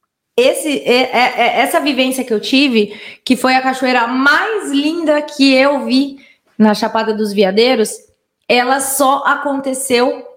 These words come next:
por causa de um processo de coisas durante esse passeio. Erramos o caminho,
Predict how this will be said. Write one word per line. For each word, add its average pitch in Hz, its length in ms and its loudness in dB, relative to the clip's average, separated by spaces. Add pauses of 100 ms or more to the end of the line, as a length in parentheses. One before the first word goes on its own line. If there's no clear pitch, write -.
(120)
por 269 180 2
causa 220 460 -2
de 214 140 -4
um 247 80 -2
processo 240 640 0 (200)
de 240 140 2
coisas 226 640 -2 (340)
durante 226 360 2
esse 214 160 -4
passeio. 170 680 -2 (140)
Erramos 214 340 4
o 220 60 -2
caminho, 311 500 -2